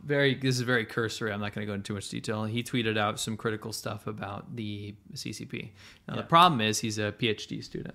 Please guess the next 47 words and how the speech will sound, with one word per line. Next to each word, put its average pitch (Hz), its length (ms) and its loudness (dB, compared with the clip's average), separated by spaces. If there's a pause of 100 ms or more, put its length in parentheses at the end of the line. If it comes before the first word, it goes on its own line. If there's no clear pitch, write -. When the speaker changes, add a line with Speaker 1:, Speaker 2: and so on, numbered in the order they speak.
Speaker 1:
He's - 100 -10
got 190 60 0
Speaker 2:
Yeah. 175 120 -2
Speaker 1:
ten 160 240 6
years 127 200 6
of 110 80 -2
research - 420 -6
Speaker 2:
Ten 208 120 2
Speaker 1:
behind 220 120 2
Speaker 2:
years 202 180 0
Speaker 1:
him. 185 60 -2
Speaker 2:
of 180 40 -4
research, 180 440 -4
yeah. 165 160 -4 (140)
Speaker 1:
P 220 120 8
H 220 160 6
D 226 100 4
is 202 100 6
not 175 220 6
like, 135 260 4
"I'm 208 120 10
gonna 214 120 6
get 131 140 4
my 135 100 2
P 139 140 4
H 135 160 2
D 156 140 4
and 120 100 4
then 120 100 2
you 120 100 2
go 120 180 6
do 113 180 0
more 110 220 -2
school." 113 280 -2
You 113 80 2
Speaker 2:
Sure. 123 60 6
Speaker 1:
actually 139 340 6
have 123 220 6
to 117 100 -6
physically 110 380 -2
prove 110 400 -2
stuff - 340 -4
and, 110 120 -4
like, 107 220 -4
do 120 120 -2
research, 113 480 -6
right? 110 180 -4